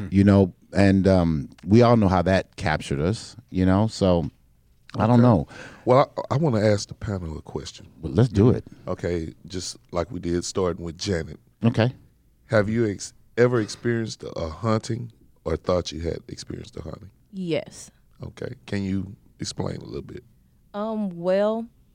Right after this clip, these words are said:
Speaker 3: as I told y'all on the last podcast, um, grew up very, very religious, uh,
Speaker 2: Okay.
Speaker 3: apostolic Pentecostal to be exact. So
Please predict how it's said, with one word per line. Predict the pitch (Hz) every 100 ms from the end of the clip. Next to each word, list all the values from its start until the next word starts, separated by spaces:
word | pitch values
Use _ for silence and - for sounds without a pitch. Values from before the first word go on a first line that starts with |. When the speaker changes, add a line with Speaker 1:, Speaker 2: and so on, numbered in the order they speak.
| _ _ - _ -
Speaker 3:
as | 202
I | 214
told | 233 233
y'all | 208 190
on | 170
the |
last | 175 185 -
podcast, | 180 185 190 185 - -
um, | 175 165 160 - - - - - -
grew | 202
up | 170 160
very, | 180 180
very | 165 160 147
religious, | 147 160 160 196 - -
uh, | 160 147 147
Speaker 2:
Okay. | -
Speaker 3:
apostolic | 160 175 170 156
Pentecostal | 165 156 165 156 156
to |
be | 156 147
exact. | 143 165 170
So | 165 151